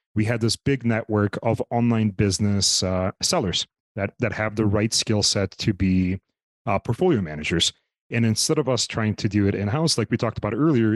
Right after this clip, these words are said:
if the goal is to have different type of monetizations and different types of business models, each of those business models requires a very, very different skill set to run the business. So a software company is very different than an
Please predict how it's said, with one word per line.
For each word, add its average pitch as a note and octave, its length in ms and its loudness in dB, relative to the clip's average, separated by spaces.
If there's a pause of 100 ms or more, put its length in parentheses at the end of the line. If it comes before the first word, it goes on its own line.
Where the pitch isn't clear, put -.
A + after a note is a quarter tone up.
if - 140 -6
the B2 80 -4
goal A2+ 220 2
is A2+ 100 2
to A2 120 0
have G2 220 -2
different G#2+ 280 0
type A2 180 -2
of G2+ 180 -8
monetizations A2+ 800 0
and G#2 100 2
different G#2+ 280 0
types G#2 300 -2
of F2+ 160 -2
business E3 320 2
models, G#2 460 0 (540)
each B2+ 220 0
of E3 140 0
those C#3 520 2 (160)
business B2 320 0
models D#3 440 2 (320)
requires G#2+ 600 0
a G2+ 100 -2
very, A2 440 0
very G2 220 -2
different G2 280 -2
skill G2+ 240 0
set G2 240 0
to F#2+ 120 -4
run F#2 160 2
the D#2+ 80 -2
business. F#2+ 340 0
So F#2+ 120 0
a E2 40 -2
software A2+ 400 -2
company G#2 340 0
is F#2 120 -2
very G2+ 240 2
different G2 340 0
than F#2+ 140 2
an F#2+ 180 2